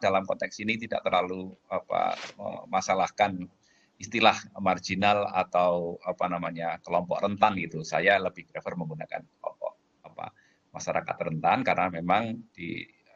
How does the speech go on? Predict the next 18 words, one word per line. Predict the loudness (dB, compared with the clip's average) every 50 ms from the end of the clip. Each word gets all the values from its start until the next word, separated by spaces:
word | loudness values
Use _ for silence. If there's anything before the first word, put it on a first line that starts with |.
| _ _
dokumen-dokumen | -8 -6 -2 0 0 0 0 -2 -4 -4 -4 -2 0 0 0 0 -2 -2 -2
yang | -2 -2 -4
berkenaan | -6 -14 -18 _ -8 -8 -6 -4
regulasi | -4 -6 -6 -4 -2 -2 -2 -2 -4 -8
itu | -10 -10 -10
disebutkan. | -10 -10 -12 -14 -18 -8 -6 -4 -4 -4 -6 _ _ _ _ _ _ _ _ _ _ _
Sama | 0 2 4 6 6 4 4
seperti | 2 -2 -2 0 2 2 4 4 4 2 0
ketika | -2 -4 0 2 4 2
kita | 4 2 2 2 2
menyebut | 2 0 -2 -2 -4 -4 -2 -2
ada | -2 0 2 2 4 2 2 0 -2 0
kelompok, | 2 4 2 2 4 4 2 2 2 -2 -6
apa, | -8 -6 _ -8 -10 -10 _ _
disabled | -4 -4 0 0 0 0 2 2 2 2 2 0 -4 -10 _ _ _ _ _ _
people | -20 -16 -6 -2 0 2 2 2
gitu, | 0 -2 -4 -6 -6 -6
ah, | -8 -2